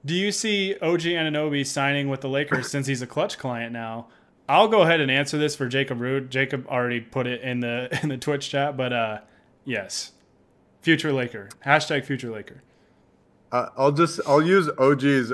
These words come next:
Speaker 2: own words, uh, to say that if, if your O G signs with our, uh, player agent representative, that's our O G now.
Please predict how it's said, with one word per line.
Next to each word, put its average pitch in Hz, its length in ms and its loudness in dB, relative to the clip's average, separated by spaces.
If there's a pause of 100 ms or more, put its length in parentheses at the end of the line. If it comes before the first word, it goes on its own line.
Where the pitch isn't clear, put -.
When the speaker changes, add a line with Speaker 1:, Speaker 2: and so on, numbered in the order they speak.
Speaker 2:
own 117 340 2
words, 113 640 0 (420)
uh, 104 380 2 (140)
to 120 160 -4
say 104 600 0 (200)
that 104 440 -2 (220)
if, 117 380 0
if 123 160 -4
your 143 320 6
O 139 160 8
G 143 240 4
signs 127 480 2
with 120 300 0 (100)
our, 113 480 0 (100)
uh, 107 240 -2
player 131 520 0 (100)
agent 139 300 2
representative, 143 680 0
that's 107 200 0
our 110 320 0
O 147 100 4
G 160 180 0
now. 175 260 0